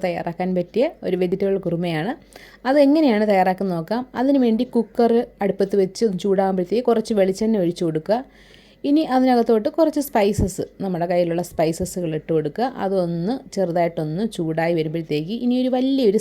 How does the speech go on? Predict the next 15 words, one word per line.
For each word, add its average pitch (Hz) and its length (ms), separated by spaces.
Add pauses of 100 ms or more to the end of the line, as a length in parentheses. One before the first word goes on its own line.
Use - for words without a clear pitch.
സവാള, 165 360 (400)
സവാള 202 280 (140)
അരിഞ്ഞതും 175 420
ചേർത്ത് 165 300 (580)
നന്നായിട്ടൊന്ന് 208 760 (220)
ഇളക്കി 185 320
യോജിപ്പിക്കുക. 160 580 (120)
അതിനുശേഷം 262 540 (100)
നമ്മൾ 208 160 (100)
ഇഞ്ചിയും 226 380
വെളുത്തുള്ളിയും 185 500 (100)
ചതച്ചതൊന്ന് 170 720
ചേർത്തൊന്ന് 165 560 (840)
കഴിഞ്ഞതിന് 185 480
ശേഷം 175 300